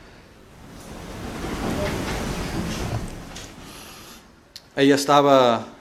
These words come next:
guiando el pueblo de Dios en un camino que al final es su propia destrucción.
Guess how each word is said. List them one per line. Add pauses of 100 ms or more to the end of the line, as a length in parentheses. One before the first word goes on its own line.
(880)
guiando (500)
el
pueblo
de
Dios
en
un
camino (120)
que
al
final (580)
es
su
propia
destrucción.